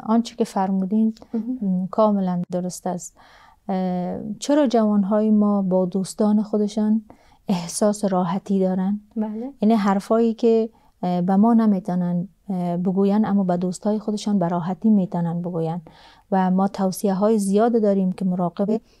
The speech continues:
Speaker 1: دوستان فرزندان ما بشیم. چرا؟ به همین دلیل است که دوستان زبان همدیگر را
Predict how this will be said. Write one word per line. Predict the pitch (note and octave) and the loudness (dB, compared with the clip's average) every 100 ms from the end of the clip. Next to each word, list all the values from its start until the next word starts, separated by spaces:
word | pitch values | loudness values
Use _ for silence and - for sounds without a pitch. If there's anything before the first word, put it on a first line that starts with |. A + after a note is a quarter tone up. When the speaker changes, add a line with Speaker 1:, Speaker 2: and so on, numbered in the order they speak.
| - F#3 | -8 -2
Speaker 1:
دوستان | G3+ G3 - A#3 A3+ | -2 -2 0 4 4
فرزندان | G#3+ F3 F3 F#3 F#3 G3+ G#3+ | 2 -2 -2 -2 0 0 2
ما | F#3+ F#3 | 2 0
بشیم. | F3+ F3+ - G3 - _ _ _ | -2 -6 -4 -6 -6 _ _ _
چرا؟ | - C4 D4+ D4+ _ | -2 2 2 0 _
به | - | -6
همین | D#3 A3+ C#4 G3+ | 0 2 4 4
دلیل | F3 F3 F#3 E3 | 2 -2 -2 -4
است | F#3 - _ _ _ _ _ | -6 -10 _ _ _ _ _
که | - G3 F#3+ F3+ F#3 A3 _ _ _ - G#3+ | -2 2 4 2 0 -6 _ _ _ -4 2
دوستان | C#4 D4+ - - C4+ C#4 C#4 _ _ - | 4 2 0 0 2 2 -2 _ _ -4
زبان | G3 G#3 G#3 C4 A#3+ | 2 4 4 4 4
همدیگر | G#3 G3 F#3+ F#3+ G#3 | 2 0 0 0 0
را | A3+ B3+ | 0 -2